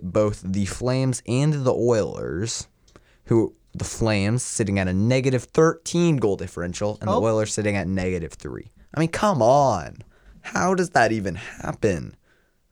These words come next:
Speaker 1: They're positive, yet they're so far ahead of both of those teams in goal differential. It's not, that's not fair. Come on.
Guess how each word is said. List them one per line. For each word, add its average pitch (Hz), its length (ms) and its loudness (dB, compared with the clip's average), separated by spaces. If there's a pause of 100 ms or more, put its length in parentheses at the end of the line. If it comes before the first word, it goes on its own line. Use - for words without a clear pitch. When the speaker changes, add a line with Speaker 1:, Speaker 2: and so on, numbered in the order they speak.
(140)
Speaker 1:
They're 160 380 4 (260)
positive, 113 600 0
yet 107 140 0
they're 104 100 0
so 156 380 2
far 135 300 -2
ahead 113 300 0
of 90 160 -6
both 110 200 0
of - 60 -20
those 98 220 0
teams 90 260 -4
in 87 100 -6
goal 92 200 0
differential. 120 400 -4
It's - 180 -8
not, 113 200 -2
that's 117 180 -2
not 78 180 -6
fair. 80 480 -4
Come - 280 -14
on. 78 480 -6